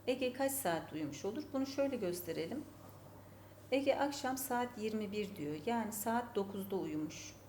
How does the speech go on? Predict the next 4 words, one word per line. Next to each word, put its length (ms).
Saat 400
dokuza 340
uyana 440
kadar 520